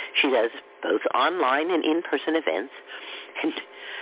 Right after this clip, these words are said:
Kaylin Castell has changed lives and perspectives for years. She offers a visionary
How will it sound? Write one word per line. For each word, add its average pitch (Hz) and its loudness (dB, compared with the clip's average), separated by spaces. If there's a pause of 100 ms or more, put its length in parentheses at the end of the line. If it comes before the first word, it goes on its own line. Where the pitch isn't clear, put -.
(840)
Kaylin 170 4
Castell 131 2
has - -4 (380)
changed 151 2
lives 120 4 (140)
and 131 0
perspectives - -2 (840)
for 127 6 (100)
years. 95 -2 (1300)
She - 4
offers 120 2
a 95 2 (160)
visionary 120 2